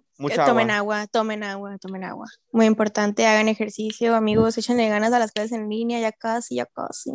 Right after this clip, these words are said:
Speaker 1: Plebes, tienen cuatro meses para ponerse mamados de aquí a di-,
Speaker 2: Cierto,
Speaker 1: verano.
Speaker 2: no es cierto. Todavía tienen un año entero.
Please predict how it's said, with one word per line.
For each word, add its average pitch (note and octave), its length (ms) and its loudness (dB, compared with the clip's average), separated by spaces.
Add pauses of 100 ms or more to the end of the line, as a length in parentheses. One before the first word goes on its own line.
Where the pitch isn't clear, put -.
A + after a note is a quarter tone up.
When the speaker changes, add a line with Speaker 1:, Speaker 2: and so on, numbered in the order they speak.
(140)
Speaker 1:
Plebes, G#3 300 4
tienen A3 220 4
cuatro B3 320 2
meses A#3+ 280 2
para A3+ 140 -2
ponerse F3+ 240 0
mamados F#3+ 640 0 (500)
de D3 140 -2
aquí D3+ 180 -2
a F3+ 240 4
di-, F3 80 2
Speaker 2:
Cierto, G3 340 4
Speaker 1:
verano. C#3+ 280 6
Speaker 2:
no - 80 0
es A2+ 60 -6
cierto. A#3 480 2 (340)
Todavía E4+ 320 6
tienen G#4+ 180 -6 (160)
un G4+ 60 -4
año F4 200 -4
entero. A#3 440 -2